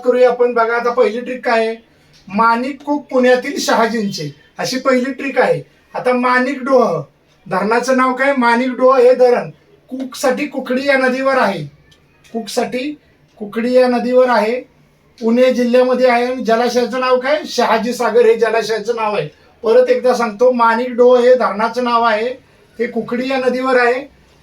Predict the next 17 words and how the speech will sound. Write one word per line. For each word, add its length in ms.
पुणे 240
जिल्ह्यामध्ये 560
आहे. 240
आणि 380
जलाशयाचं 540
नाव 180
काय 180
आहे, 140
शहाजी 500
ज-, 400
सागर, 460
शहाजी 360
सागर 320
हे 140
जलाशयाचं 640
नाव 200
आहे. 380